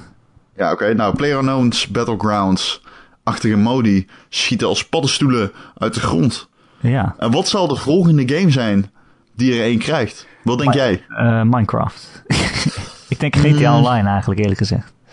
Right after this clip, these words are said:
Speaker 1: Oké, volgens mij is die er al voor G T A Online.
Speaker 2: Oh, serieus?
Speaker 1: Ja, for real. Volgens
Speaker 2: Moet
Speaker 1: mij
Speaker 2: ik
Speaker 1: wel.
Speaker 2: Joe even bellen?
Speaker 1: Ja, nee, Joe speelt geen G T A Online meer.
Speaker 2: Oh, shit.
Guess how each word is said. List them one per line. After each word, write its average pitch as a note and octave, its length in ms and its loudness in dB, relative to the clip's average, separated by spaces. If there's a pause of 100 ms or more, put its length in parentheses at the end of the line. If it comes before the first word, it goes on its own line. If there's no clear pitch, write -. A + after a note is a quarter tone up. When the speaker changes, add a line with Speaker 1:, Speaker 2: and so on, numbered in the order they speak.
(2000)
Speaker 1:
Oké, G#2+ 260 -2 (120)
volgens A2 320 -4
mij C3+ 500 0 (720)
is C#3+ 200 0
die A#2+ 160 2
er F#2+ 60 0
al F#2+ 140 0
voor G#2 120 -2
G G2 140 0
T F#2 80 -4
A E2+ 160 2
Online. E2 300 -2
Speaker 2:
Oh, B2+ 160 0
serieus? A2 760 -2
Speaker 1:
Ja, A#2+ 200 0
for B2+ 140 -2
real. G#2+ 120 -2
Volgens - 260 -4
Speaker 2:
Moet C3 100 4
Speaker 1:
mij A2+ 80 2
Speaker 2:
ik G#2+ 60 4
Speaker 1:
wel. F#2 100 2
Speaker 2:
Joe C3+ 140 0
even - 160 -2
bellen? G#2+ 320 0 (1040)
Speaker 1:
Ja, A2+ 180 0
nee, A#2+ 160 0
Joe F3+ 180 0
speelt G3+ 260 0
geen D#3+ 220 2
G D3 140 0
T C#3+ 60 -2
A C3 100 0
Online C#3 220 0
meer. E2+ 200 -2 (560)
Speaker 2:
Oh, B2 220 0 (140)
shit. - 380 -6